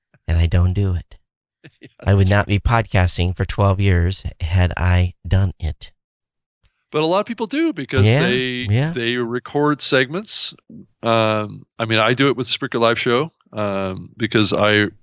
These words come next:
Speaker 2: I'll record an interview at a different time and I'll put it into the show, and you have to kinda edit it and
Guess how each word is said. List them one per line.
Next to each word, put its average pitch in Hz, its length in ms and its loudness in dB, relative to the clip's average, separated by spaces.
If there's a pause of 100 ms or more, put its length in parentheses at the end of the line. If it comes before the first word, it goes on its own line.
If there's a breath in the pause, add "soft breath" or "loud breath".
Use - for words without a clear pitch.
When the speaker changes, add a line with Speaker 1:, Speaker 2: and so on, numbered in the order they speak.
(160)
Speaker 2:
I'll 107 280 2
record 107 540 0
an 104 100 0
interview 113 640 2 (480 loud breath)
at 107 100 2
a 110 80 4
different 117 280 0
time 156 520 0 (100)
and 110 180 -6
I'll 104 380 0 (160)
put 120 140 0
it 107 80 0
into 113 200 0
the 107 120 0
show, 131 420 2 (640 soft breath)
and 104 640 -2
you 107 100 -2
have 107 140 2
to - 80 -6
kinda 113 280 0
edit 113 240 0
it 175 200 0
and 101 260 -10